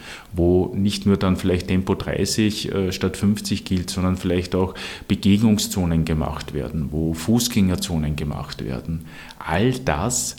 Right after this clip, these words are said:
stärkt auch die Nahversorgung im Ort. All das nützt auch dem Einzelhandel. All das macht den Ort wieder lebendiger.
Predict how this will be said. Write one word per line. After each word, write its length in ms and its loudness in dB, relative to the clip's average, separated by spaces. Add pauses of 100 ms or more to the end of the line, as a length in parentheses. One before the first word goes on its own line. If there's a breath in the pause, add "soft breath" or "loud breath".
(160 loud breath)
stärkt 880 -2 (240 loud breath)
auch 380 0
die 160 0
Nahversorgung 1120 0
im 220 2
Ort. 520 -2 (100)
All 220 -2
das 300 0
nützt 540 2
auch 260 -4
dem 160 -4
Einzelhandel. 840 -4
All 260 -4
das 320 0 (320 loud breath)
macht 260 -2
den 120 4
Ort 540 0
wieder 240 0
lebendiger. 800 2